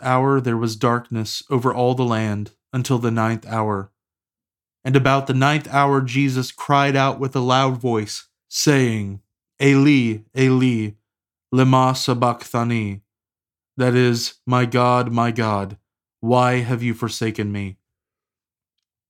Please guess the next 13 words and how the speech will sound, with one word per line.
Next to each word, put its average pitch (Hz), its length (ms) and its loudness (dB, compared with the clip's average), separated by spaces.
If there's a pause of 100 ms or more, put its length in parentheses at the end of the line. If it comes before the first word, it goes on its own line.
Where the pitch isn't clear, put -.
(420)
And 135 220 2
some 151 220 0
of 147 120 2
the 147 80 2
bystanders, 120 920 0
hearing 139 360 2
it, - 240 -8 (300)
said, 123 520 0 (440)
"This 147 280 2
man 139 360 2
is 131 140 0
calling 135 380 0
Elijah." 120 640 0